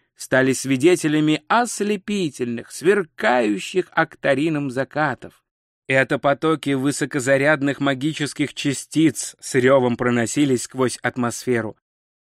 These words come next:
В кометном кольце, окружающем прославленную ледяную систему Зерита,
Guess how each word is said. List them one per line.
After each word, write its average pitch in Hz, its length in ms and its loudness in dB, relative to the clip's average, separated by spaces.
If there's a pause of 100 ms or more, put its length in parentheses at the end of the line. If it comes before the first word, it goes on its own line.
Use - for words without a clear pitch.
(160)
В - 20 -20
кометном 135 520 0
кольце, 139 520 2
окружающем 135 1040 -2
прославленную 131 840 2
ледяную 131 440 0
систему 131 680 0
Зерита, 127 640 0